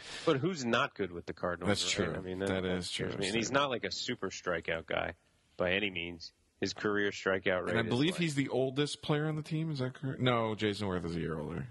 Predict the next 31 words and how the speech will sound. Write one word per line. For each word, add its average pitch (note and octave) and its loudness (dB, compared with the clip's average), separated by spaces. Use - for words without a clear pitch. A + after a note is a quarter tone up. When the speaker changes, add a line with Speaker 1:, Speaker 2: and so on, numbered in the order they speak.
Speaker 1:
Yeah. F2 0
So, G#2+ 0
I A2+ 4
mean, G#2 0
yeah, G2 4
I'm G#2 -2
looking A2 0
at G2 4
it G2 0
now. G2+ 2
He's G#2+ -2
mostly A2+ 0
with G#2 0
Colorado. F#2+ 2
So D#3 2
his, E3 2
his C#3+ 0
E E3 4
R C#3+ 4
A A#2+ 4
w-, G#2+ -6
with, A2+ 0
his C3 0
E C#3 6
R B2+ 4
A A#2 0
with A2 -4
Colorado G2+ 2
over G2 -2
that F#2+ 2
time F2+ 0